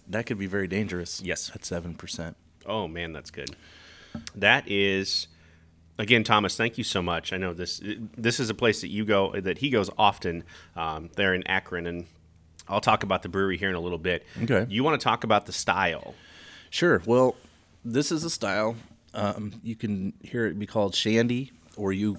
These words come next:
Speaker 1: sometimes will hear it, um, like radler is another term you might see.
Speaker 2: Mm-hmm.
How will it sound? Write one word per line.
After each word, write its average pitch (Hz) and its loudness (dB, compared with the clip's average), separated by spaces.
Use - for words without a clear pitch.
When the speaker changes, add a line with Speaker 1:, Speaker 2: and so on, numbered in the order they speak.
Speaker 1:
sometimes 104 -2
will 90 -6
hear 95 0
it, 95 -4
um, 85 -6
like 87 -6
radler 104 0
is 113 -2
another 113 0
term 120 -2
you 113 0
might 113 -2
see. 120 -4
Speaker 2:
Mm-hmm. 107 -12